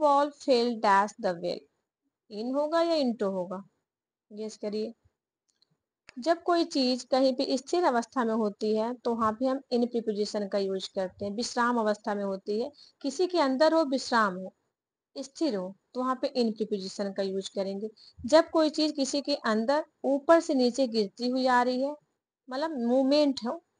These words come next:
तो वहां पे हम into प्रीपोजिशन का यूज़ करेंगे। तो the fo-, the ball fell dash the well, मतलब गेंद कुएं में गिरी, तो गेंद ऊपर से गिरती हुई कुएं में आई,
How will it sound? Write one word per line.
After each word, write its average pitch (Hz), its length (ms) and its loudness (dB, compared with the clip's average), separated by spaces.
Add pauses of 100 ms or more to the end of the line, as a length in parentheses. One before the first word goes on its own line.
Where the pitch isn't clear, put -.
(100)
तो 254 100 -6
वहां 226 200 -8
पे 240 100 -2
हम 311 200 -2
into 226 340 0
प्रीपोजिशन 214 540 -2
का 277 80 -2
यूज़ 196 340 -2
करेंगे। 185 420 -8
तो - 500 -20
the 320 220 0
fo-, 294 320 0 (140)
the 302 120 6
ball 285 400 4
fell 247 480 2
dash 220 260 4 (100)
the 208 120 2
well, - 180 -4 (800)
मतलब 302 380 -4 (800)
गेंद 311 420 -4
कुएं 285 240 2
में 277 160 2
गिरी, 220 280 0
तो 254 300 -2
गेंद 285 280 0
ऊपर 269 280 2
से 277 180 0
गिरती 240 340 -2
हुई 269 160 0 (120)
कुएं 220 220 0
में 208 180 0
आई, 202 240 -4